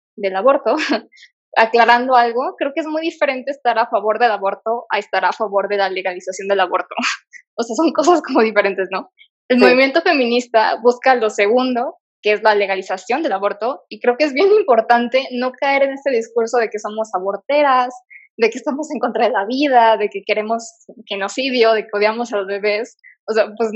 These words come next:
Speaker 1: aguanten, no, o sea, <laughs> por ahí no va la cosa. Lo que se quiere es su legalización, ¿no? Y con esto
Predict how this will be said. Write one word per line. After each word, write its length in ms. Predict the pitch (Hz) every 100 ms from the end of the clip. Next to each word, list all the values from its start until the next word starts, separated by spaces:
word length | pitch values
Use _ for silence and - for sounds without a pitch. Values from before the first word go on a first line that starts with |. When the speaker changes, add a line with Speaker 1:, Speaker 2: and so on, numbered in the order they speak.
| -
Speaker 1:
aguanten, 520 | 208 220 247 254 277 - 202 208
no, 220 | 214 330
o 60 | -
sea, 160 | - 285
<laughs> 80 |
por 100 | 240
ahí 200 | - 320
no 120 | 277 254
va 100 | 247
la 180 | 226
cosa. 400 | 220 220 214 262 _ _ _ -
Lo 180 | 226
que 140 | 226 226
se 240 | 247 240
quiere 260 | - 285 339 466
es 140 | 254 269
su 100 | 320
legalización, 920 | 226 190 190 190 180 190 190 190 190
¿no? 280 | 202 339 - _ _ -
Y 120 | 226
con 260 | 220 226 254
esto 480 | 302 302 240 226